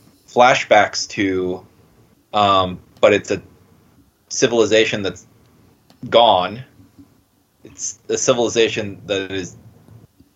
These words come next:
human, or at least very humanoid. And then in this, like, all of a sudden, not only is Atlantis still around,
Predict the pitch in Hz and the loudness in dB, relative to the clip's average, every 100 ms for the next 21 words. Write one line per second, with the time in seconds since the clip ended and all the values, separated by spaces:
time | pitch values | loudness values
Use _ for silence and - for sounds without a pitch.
0 | - - 160 156 113 120 101 98 - 98 | -20 -6 -2 2 2 2 2 0 -4 -4
1 | 104 - 104 98 120 101 110 123 98 92 | -2 2 2 2 -4 -2 2 4 4 2
2 | - - - - - 113 117 120 113 123 | -6 -20 -20 -20 -4 -2 2 2 2 2
3 | 160 147 - - - 127 - - _ _ | 2 2 -4 -8 -2 0 -2 -10 _ _
4 | _ _ 120 123 117 - 117 107 98 120 | _ _ 2 2 2 2 2 0 -6 -2
5 | 127 131 135 123 104 107 110 110 107 - | 2 2 2 -2 -4 -8 -6 -8 -8 -4
6 | 117 107 104 98 95 98 | 0 2 4 2 0 -4